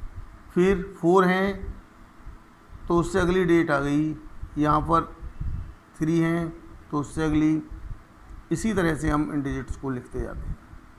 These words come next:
अगर कोई भी digit gap है तो उसकी जगह पर zero put कर देते हैं। एक तो इसका ये तरीका है। दूसरा, इन सब numbers को कॉलम में एक के नीचे एक लिखते हुए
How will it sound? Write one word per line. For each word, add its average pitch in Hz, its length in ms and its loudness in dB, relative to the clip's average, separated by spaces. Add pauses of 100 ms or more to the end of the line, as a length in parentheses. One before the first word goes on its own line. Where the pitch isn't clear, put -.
(640)
अगर 220 380 6
कोई 185 260 4
भी 175 160 4
digit 147 300 0
gap 131 260 -4
है 139 200 0
तो 143 140 -8
उसकी 131 220 -10
जगह 123 160 -8
पर 127 180 -8
zero 120 200 -6
put 117 180 -10
कर - 120 -18
देते - 80 -14
हैं। - 180 -16 (1700)
एक 170 160 -2
तो 190 80 2
इसका 180 200 2
ये 180 140 6
तरीका 175 320 2
है। 175 260 2
दूसरा, 175 360 4
इन 214 160 2
सब 175 180 2
numbers 156 380 2
को 147 200 0 (1500)
कॉलम 190 320 6
में 208 200 2
एक 175 240 2
के 202 100 2
नीचे 175 260 4
एक 151 80 0
लिखते 147 280 -2
हुए 139 260 0